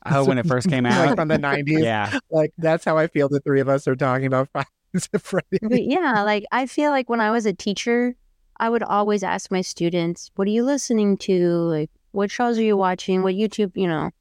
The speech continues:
Speaker 3: just so I could be in the know of what's happening. But now that I'm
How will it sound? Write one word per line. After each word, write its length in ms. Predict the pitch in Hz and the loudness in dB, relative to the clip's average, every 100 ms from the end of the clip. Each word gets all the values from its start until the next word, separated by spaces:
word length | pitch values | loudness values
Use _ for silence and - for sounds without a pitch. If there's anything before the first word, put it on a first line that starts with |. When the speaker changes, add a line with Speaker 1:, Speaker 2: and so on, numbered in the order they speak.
| _ _ _ _ _ _ _ | _ _ _ _ _ _ _
Speaker 3:
just 280 | 277 302 - | -4 -4 -2
so 100 | 262 | 0
I 100 | 233 | 0
could 160 | 214 | -4
be 140 | 180 202 | -2 0
in 100 | 202 | 2
the 80 | 185 | 2
know 300 | 180 175 - | 2 0 0
of 100 | 156 | 0
what's 360 | 165 175 180 | 0 0 -2
happening. 600 | - 170 180 220 226 247 | -6 -6 -2 0 2 2
But 140 | 240 180 | 2 0
now 160 | 180 | 0
that 120 | 196 190 | 0 0
I'm 200 | 175 | 0